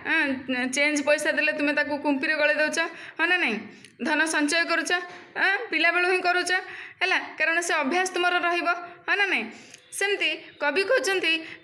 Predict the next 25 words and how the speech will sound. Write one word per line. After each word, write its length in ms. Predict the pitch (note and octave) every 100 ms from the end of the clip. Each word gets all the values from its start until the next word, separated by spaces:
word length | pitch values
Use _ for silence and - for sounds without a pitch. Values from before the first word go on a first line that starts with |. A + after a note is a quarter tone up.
| -
ଆମ 120 | B3+ D#4+
ପ୍ରତିଦିନ, 600 | E4+ D4 D4 G#4+ A4 E4+ B3+
ଦୈନନ୍ଦିନ 540 | C4+ C#4 F#4+ G#4+ G4+ F#4+
ଜୀବନରେ 640 | B3+ A#3+ C#4+ D4 D#4 D4 A#3+ - - -
ପ୍ରତ୍ୟେକଟି 640 | C4+ C4+ - G#4+ G#4+ G#4 F#4
ସମ-, 240 | C#4+ C4
ପ୍ରତ୍ୟେକ 380 | C4 C4+ G#4+ A4
ମୁହୂର୍ତ୍ତରେ 440 | E4 D4+ D#4 D4+ C#4+
ଯେତେବେଳେ 400 | C4+ C4+ F#4+ G#4+
ଆମକୁ 280 | G4+ F4 D#4+
ସୁଯୋଗ 320 | E4 C4 C#4 C4
ମିଳିବ, 200 | B3+ B3 B3 B3 - - -
ଆମକୁ 300 | A3+ A#3 C4+ B3
ଧର୍ମ 260 | B3 A3 B3+
ରୂପକ 280 | E4 B3+ C4 B3+
ଧନ 180 | B3 A3 A3
ସଞ୍ଚୟ 380 | A3 G3+ G3+ G3+
କରିବା 280 | G3 F#3 D#4+ A3+
ଉଚିତ, 260 | G3+ G3 F#3+ - - -
ଅର୍ଥାତ୍ 340 | A3+ A#3 E4+
ଧର୍ମ 320 | A3+ A#3+ A3 C#4 E4+
କରିବା 320 | B3 G3+ A3+ A#3
ଉଚିତ, 260 | G3 G3+
ଅର୍ଥାତ୍ 300 | G#3 G#3 D#4
ଭଲ 280 | A3+ A3 G#3